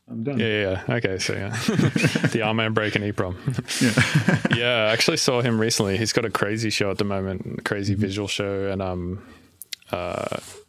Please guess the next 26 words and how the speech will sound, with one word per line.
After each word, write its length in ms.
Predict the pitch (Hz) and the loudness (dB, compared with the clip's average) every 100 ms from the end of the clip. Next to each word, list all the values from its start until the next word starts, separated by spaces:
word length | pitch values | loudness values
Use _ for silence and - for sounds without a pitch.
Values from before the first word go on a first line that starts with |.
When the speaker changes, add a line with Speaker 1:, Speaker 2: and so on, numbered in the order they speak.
| _ _ | _ _
Speaker 2:
yeah, 280 | 107 104 95 | -6 -4 -4
I've 80 | 98 | -2
asked 220 | 117 - | -4 -2
him 100 | 165 | -4
to 80 | 117 | -2
come 140 | 117 | -2
on 80 | 110 | -2
the 60 | 98 | -2
podcast 460 | 98 98 101 98 | -4 -4 -4 -4
a 40 | 110 | -6
few 160 | 104 | -6
times. 260 | 95 98 92 | -4 -4 -4
I 100 | 107 | -4
think 200 | - 127 | -4 -2
I 140 | 143 | -2
annoyed 400 | 95 85 90 98 | -2 -4 -4 -4
him 200 | 98 95 | -4 -4
by 160 | 95 92 | -4 -4
asking 360 | 92 95 - 101 | -4 -6 -6 -6
him 100 | 90 | -4
questions 420 | - 95 - 92 | -6 -6 -6 -6
about 260 | 98 92 92 | -6 -6 -6
free 240 | - 101 | -6 -4
will 220 | 90 90 | -4 -4
on 200 | 95 92 87 | -4 -4 -6
Twitter. 420 | - 95 92 | -6 -6 -6